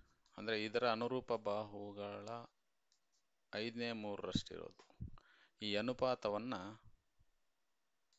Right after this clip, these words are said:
ನಾವು ಈ ರೀತಿ ಅರ್ಥ ಮಾಡ್ಕೋಬೇಕು ಮೊದಲು. ಇವುಗಳಲ್ಲಿ ಅಂಶ ಮತ್ತು ಛೇದಗಳಲ್ಲಿ ಅತಿ ದೊಡ್ಡದಾದ ಒಂದು ಪರಿಮಾಣ ಯಾವುದು ಅಂದ್ರೆ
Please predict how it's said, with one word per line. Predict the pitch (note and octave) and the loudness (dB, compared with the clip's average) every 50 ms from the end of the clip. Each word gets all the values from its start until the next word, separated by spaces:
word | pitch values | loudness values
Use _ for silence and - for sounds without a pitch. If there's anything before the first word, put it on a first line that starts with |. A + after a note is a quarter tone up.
| _ _ _ _ _ _ _ _ _ _ _ _ _ _ _ _ _ _ _ _ _ _ _ _ | _ _ _ _ _ _ _ _ _ _ _ _ _ _ _ _ _ _ _ _ _ _ _ _
ನಾವು | - G2 F#2+ F#2+ F#2+ F#2+ | -10 -8 -6 -4 -4 -4
ಈ | F#2+ F2+ | -4 -4
ರೀತಿ | F2+ F#2 F#2 - - - - - - _ - - - | -6 -6 -8 -10 -12 -18 -18 -20 -20 _ -18 -12 -10
ಅರ್ಥ | - - - - | -10 -6 -4 -2
ಮಾಡ್ಕೋಬೇಕು | G#2+ F#2+ F2+ F2 - - - D#2 E2 - - - | -2 -2 -2 -4 -4 -6 -8 -8 -8 -10 -12 -14
ಮೊದಲು. | E2+ F2 - - _ _ _ _ _ _ _ - - - - - - - _ _ - | -14 -14 -14 -18 _ _ _ _ _ _ _ -18 -18 -18 -18 -20 -20 -20 _ _ -2
ಇವುಗಳಲ್ಲಿ | C3 C3 C3+ B2+ C3 C3 B2 A#2 G#2 G#2 A2+ B2 - - _ - - - - - - - | 0 2 2 4 4 4 4 4 2 -2 -4 -4 -6 -8 _ -20 -20 -18 -18 -16 -12 -8
ಅಂಶ | - A2 B2 - | -8 -6 -2 2
ಮತ್ತು | D3+ D3 C#3 B2+ A2+ - - A2 | 2 4 4 2 0 -2 -4 -6
ಛೇದಗಳಲ್ಲಿ | - - A2 G#2 G2 F#2+ F#2+ F#2 F#2 F2 E2+ E2+ F2+ A#2+ D3 D#3+ - _ _ _ _ _ - - - _ - - | -2 0 0 0 0 0 0 -2 -2 -4 -6 -6 -6 -8 -10 -10 -14 _ _ _ _ _ -20 -20 -20 _ -6 -6
ಅತಿ | A2 G#2 - C3+ C3 A2+ G2+ | -4 -2 -2 -2 -2 -2 0
ದೊಡ್ಡದಾದ | A2 A2 G#2 G#2 G#2 G#2+ A2 A#2 A#2 A2+ A2 A2 A2 A2 G#2+ G#2+ G2+ G#2 G#2 G2+ G2+ G2+ G2 F#2+ G2 - - - - G1+ - - | 0 0 0 -2 -4 0 4 6 6 6 6 4 4 4 4 2 2 2 0 0 0 0 -2 -4 -6 -8 -10 -12 -16 -16 -14 -12
ಒಂದು | - - - F#2 F#2+ F#2+ - G2 G2 F#2+ F#2+ F#2+ F#2 F#2 - _ _ _ _ _ - - - - - | -10 -10 -8 -8 -8 -8 -6 -6 -4 -4 -4 -6 -8 -10 -14 _ _ _ _ _ -14 -12 -12 2 6
ಪರಿಮಾಣ | - G#2+ G#2+ G#2+ G#2 G2+ G2 F#2+ | 6 6 6 4 2 0 0 -2
ಯಾವುದು | F#2+ F#2 F#2 F#2+ F#2+ F#2+ | -2 -2 -4 -4 -6 -6
ಅಂದ್ರೆ | G2 A2 C#3 E3 - - | -6 -6 -8 -8 -8 -10